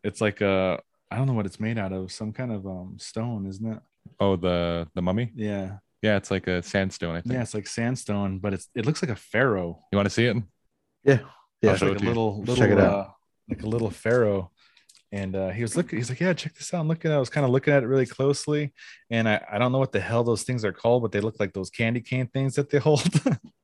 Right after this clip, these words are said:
Speaker 3: Oh,
Speaker 1: And he has
Speaker 3: oh,
Speaker 1: them, like,
Speaker 3: yeah.
Speaker 1: he has them, like, crossed like this across his chest. And, but yeah, it's just, it's just crazy looking. It's like,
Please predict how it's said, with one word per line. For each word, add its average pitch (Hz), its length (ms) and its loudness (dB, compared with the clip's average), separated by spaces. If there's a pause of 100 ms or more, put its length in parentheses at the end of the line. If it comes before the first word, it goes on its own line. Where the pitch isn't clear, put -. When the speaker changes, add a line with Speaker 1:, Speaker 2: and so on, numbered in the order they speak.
Speaker 3:
Oh, 120 380 8
Speaker 1:
And 131 180 4
he 127 40 6
has 139 140 4
Speaker 3:
oh, 101 40 2
Speaker 1:
them, 95 100 0
like, 120 140 2
Speaker 3:
yeah. 95 120 2
Speaker 1:
he 127 60 4
has 123 140 4
them, 120 60 2
like, 117 140 2 (160)
crossed 123 340 0
like 107 160 0
this 131 160 0
across 117 360 2
his 104 180 -4
chest. - 480 0
And, - 380 -14 (1120)
but 98 140 -10
yeah, 117 180 0
it's 110 140 -2
just, - 260 -12
it's 107 220 -10
just - 160 -12
crazy 113 300 0
looking. 98 500 -6
It's 117 160 -10
like, 139 160 2